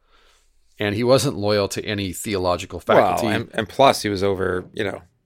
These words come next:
Speaker 2: he had some distance. <laughs>
Speaker 1: He had distance, exactly. And therefore, he was not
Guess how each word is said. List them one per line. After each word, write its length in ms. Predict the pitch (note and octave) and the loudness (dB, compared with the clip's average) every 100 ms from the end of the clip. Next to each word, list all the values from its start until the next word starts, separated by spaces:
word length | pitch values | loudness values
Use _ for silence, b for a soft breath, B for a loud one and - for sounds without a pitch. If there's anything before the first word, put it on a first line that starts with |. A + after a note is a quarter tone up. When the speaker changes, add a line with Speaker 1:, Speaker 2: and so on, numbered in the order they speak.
| _ | _
Speaker 2:
he 100 | C#3+ | 4
had 120 | A2+ | 4
some 120 | G#2+ | 2
distance. 540 | G2 G#2 - - - - | 0 0 -2 -8 -6 4
<laughs> 60 | A3 A#3 - B B B - | 6 8 4 B B B -4
Speaker 1:
He 280 | C3+ E3 D#3 | -2 0 0
had 420 | B2 C3+ C3 G#2 | 2 4 2 -2
distance, 500 | E2+ - - - - | -8 -8 -14 -18 -12
exactly. 640 | A#2 G2+ F2 - - - _ B B B B | -8 -6 -8 -10 -16 -18 _ B B B B
And 160 | B2+ C3 | 0 0
therefore, 320 | B2+ D3+ C3 | 2 2 2
he 120 | C#3+ | 0
was 300 | B2 B2+ A2 A#2 | 0 0 -2 -4
not 640 | G#2+ A2+ A2+ A2 - | -2 2 2 0 -8